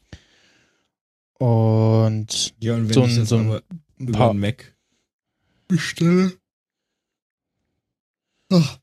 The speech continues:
Speaker 1: Ja, genau, wenn du irgendwie auf dem, auf dem Mac, äh, oder halt sonst wie irgendwo auf der Webseite, äh, dann hast du es ja. Aber es geht halt darum, dass, dass sie das vo-, von der App aus an, äh, ein Bezahl-,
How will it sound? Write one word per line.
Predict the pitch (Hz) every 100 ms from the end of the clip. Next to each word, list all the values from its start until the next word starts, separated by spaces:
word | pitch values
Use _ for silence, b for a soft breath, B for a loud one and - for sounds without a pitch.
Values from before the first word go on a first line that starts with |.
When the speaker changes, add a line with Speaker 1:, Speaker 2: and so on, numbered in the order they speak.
| -
Speaker 1:
Ja, | 147
genau, | 170 151
wenn | 139
du | 151
irgendwie | 160 160
auf | 147
dem, | 156 147
auf | 131 127
dem | 135 131 127 127 135 131 -
Mac, | 143 170 -
äh, | -
oder | 156 143 135 131
halt | 127
sonst | 139 160 -
wie | 190
irgendwo | 180 165
auf | 165
der | 165
Webseite, | 156 156 160 156 160 160 156 156 _ _ _ _ _ _ _ -
äh, | 143 135 139 - - - - _ _ _ _
dann | 175 165 139 143 135
hast | 151 165
du | 151
es | -
ja. | 107
Aber | 110
es |
geht | -
halt | 127 127
darum, | 127 135
dass, | 123 -
dass | - 127
sie | 131
das | 127 - - _ - _ _ _ _ _
vo-, | - - -
von | 139 135
der | 135
App | 151 160 -
aus | 156 151 156 - - - _ _ _ _ _ _ _ _ _ _ _ -
an, | 131 147 151 _ _ _ -
äh, |
ein | 139 139 135
Bezahl-, | 131 127 139 151